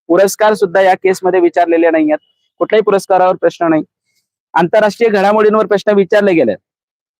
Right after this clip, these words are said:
पण त्या केसमध्ये प्रश्न सोपा होता की जी आपली आंतरराष्ट्रीय नाणेनिधीच्या कार्यकारी संचालकपदी कोणाची नियुक्ती करण्यात आली या स्वरूपामध्ये तो प्रश्न आहे आणि बऱ्यापैकी सर्व विद्यार्थ्यांना त्या प्रश्नाचं उत्तर देता येईल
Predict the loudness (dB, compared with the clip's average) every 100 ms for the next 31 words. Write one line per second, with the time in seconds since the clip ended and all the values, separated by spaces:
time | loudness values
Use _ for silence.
0 | _ -4 -2 -2 0 -2 0 -2 -2 -4
1 | -4 -4 -4 -2 -2 0 -2 -4 _ -2
2 | 2 4 4 2 2 0 -4 -2 0 0
3 | 0 -2 0 0 -2 -2 -2 0 0 0
4 | 0 0 -2 0 0 0 0 0 -2 -2
5 | 0 -2 -2 -4 -2 -2 -2 -2 -2 -2
6 | -4 -2 -2 -2 -6 -6 -4 -2 -2 0
7 | 0 0 0 0 -2 -4 -6 _ _ -4
8 | 0 2 2 2 -2 -4 -6 -2 0 2
9 | 2 0 0 0 -2 -2 -2 -2 -2 -2
10 | 0 0 0 -2 0 0 0 -2 -4